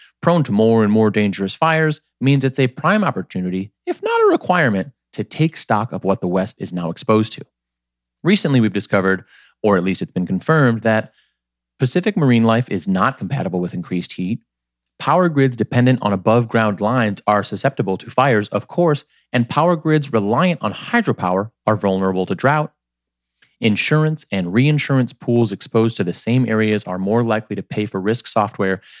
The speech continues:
that helps them raise premiums to cover costs and be nearly unaffordable or exit the area entirely. Which means reinsurance capital recalculates as well to compensate for a widening protection gap. But also,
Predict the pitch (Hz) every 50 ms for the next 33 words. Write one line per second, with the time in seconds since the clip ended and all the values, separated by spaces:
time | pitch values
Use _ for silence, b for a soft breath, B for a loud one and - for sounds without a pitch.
0 | B B - 101 - - 110 117 - - - 110 101 101 98 107 110 110 104 -
1 | _ - 156 156 160 151 127 110 101 - - 104 - - - - - - - 143
2 | 143 127 117 - - - B B B B B B B B - 135 135 131 139 147
3 | 160 180 190 185 - 135 151 175 180 - - 190 190 127 95 92 95 - _ _
4 | _ _ _ _ - 113 - - 117 120 120 135 131 127 127 - 101 101 98 98
5 | 98 - 92 - 90 87 90 87 82 85 92 - _ _ _ _ _ _ _ _
6 | _ _ _ _ _ _ _ _ _ _ _ 147 151 - 190 202 202 196 196 -
7 | - 143 170 190 196 180 - 175 170 156 - - 135 127 - - 120 113 104 110
8 | 104 - - 180 214 - - 147 135 120 117 120 - B B B B B B B
9 | - 123 123 156 160 185 170 139 123 120 - _ _ _ - - - - 139 139
10 | 131 - - 127 113 - 107 101 95 90 92 92 98 98 95 90 92 92 85 -
11 | - - - - - - - - - - - _ _ _ _ _ _ _ _ _
12 | _ _ _ _ _ _ _ - - 220 240 226 - 120 98 95 98 104 -